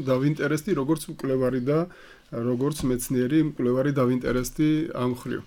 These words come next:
ა, მანამდე ვიცოდით, რომ, რომ ეს არის სიბრძნის წიგნი, აფორიზმები. ა, სხვათა შორის საინტერესო ისაა ჩემთვის, რომ, ა, საერთოდ, რომ, ა, არ გამოვირჩევი ლექსების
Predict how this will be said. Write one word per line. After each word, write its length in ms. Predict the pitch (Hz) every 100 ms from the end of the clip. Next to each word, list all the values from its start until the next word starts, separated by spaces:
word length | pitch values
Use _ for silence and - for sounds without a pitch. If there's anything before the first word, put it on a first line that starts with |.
| - - - - - -
ა, 120 | 139 131 127 127
მანამდე 520 | 123 139 170 220 208 247
ვიცოდით, 480 | 233 196 214 180 -
რომ, 200 | 147 196 202 175 147 147 143
რომ 240 | 143 160 170 147
ეს 120 | 139
არის 280 | 135 147 147 - 123 120
სიბრძნის 580 | - 135 123 117 120 -
წიგნი, 440 | - 147 156 185 202 214 - -
აფორიზმები. 760 | 120 135 139 147 156 151 170
ა, 720 | 180 - - - - - 139
სხვათა 300 | 135 180 208
შორის 260 | 220 220 190
საინტერესო 640 | 175 156 170 170 160 160
ისაა 240 | 147 156 127
ჩემთვის, 440 | - 131 131 131
რომ, 180 | 156 190
ა, 800 | 190 - - - - 147 131 127 127 127
საერთოდ, 500 | 123 143 139 156 143
რომ, 340 | 185 190 175 143 50 - - -
ა, 140 | 123 127 127 123 123 117 - - - - _ -
არ 220 | - 151
გამოვირჩევი 760 | 170 202 190 156 143 147 143 175 185
ლექსების 500 | 151 143 - 139 156